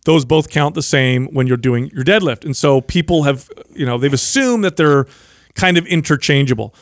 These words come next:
The reality is they're all different exercises. Now, some of them are more similar than the others, but they're all different, right? A sumo deadlift and a traditional, uh, conventional deadlift, although both count in powerlifting, they are different on the body. They work the body totally different. Just because you're good at one doesn't necessarily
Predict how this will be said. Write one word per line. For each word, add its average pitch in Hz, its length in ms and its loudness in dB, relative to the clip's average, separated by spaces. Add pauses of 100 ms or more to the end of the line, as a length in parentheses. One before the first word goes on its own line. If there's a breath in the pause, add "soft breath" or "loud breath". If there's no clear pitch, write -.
(220 soft breath)
The 165 100 0
reality 196 580 2
is 156 140 0
they're 151 140 2
all 156 120 2
different 139 440 -2 (100)
exercises. 120 760 -2
Now, 156 160 -4
some 208 280 0
of 220 80 2
them 208 120 -2
are 190 80 0
more 180 140 2
similar 170 360 0
than 180 120 0
the 135 60 2
others, 135 300 -2
but 151 220 -12
they're 156 140 0
all 196 240 2
different, 180 500 -2
right? 143 160 -2
A 160 60 -8
sumo 214 380 0
deadlift 170 440 0
and 151 100 -2
a 139 40 -4
traditional, 147 680 0 (440 soft breath)
uh, 127 200 0
conventional 165 560 0
deadlift, 131 480 0 (380 soft breath)
although 151 260 2
both 165 300 0
count 160 300 -2
in 147 80 -8
powerlifting, 147 580 0 (400 soft breath)
they 151 160 2
are 139 100 4
different 175 460 0
on 180 100 0
the 190 60 0
body. 165 400 2
They 139 140 -2
work 151 280 0
the 165 60 -4
body 160 320 2
totally 160 260 2
different. 147 500 -2
Just 143 180 -6
because 175 220 0
you're 160 100 0
good 170 120 4
at 175 80 0
one 151 240 0
doesn't 147 220 0
necessarily 143 600 0